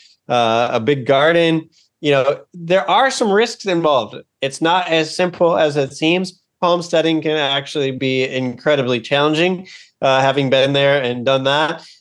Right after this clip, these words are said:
Um, I know that there are a lot of pitfalls. Um, and Jason Craig is a master at this. He's been doing this for probably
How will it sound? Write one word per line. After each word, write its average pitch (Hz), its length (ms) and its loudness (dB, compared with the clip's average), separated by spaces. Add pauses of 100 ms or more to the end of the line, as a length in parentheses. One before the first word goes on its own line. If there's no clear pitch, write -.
(120)
Um, 139 400 0
I 139 240 -2
know 156 220 2
that 151 200 0
there 143 160 2
are 135 140 4
a 135 40 2
lot 160 160 2
of - 140 -10
pitfalls. 170 540 -4 (320)
Um, 156 360 2
and 160 220 0
Jason 220 340 0
Craig 175 460 2
is 147 300 0
a 139 60 2
master 135 420 -2
at 139 180 -2
this. 135 180 0
He's 131 140 -6
been 120 220 -4
doing 147 260 2
this 139 340 0
for 113 560 -2
probably 120 240 0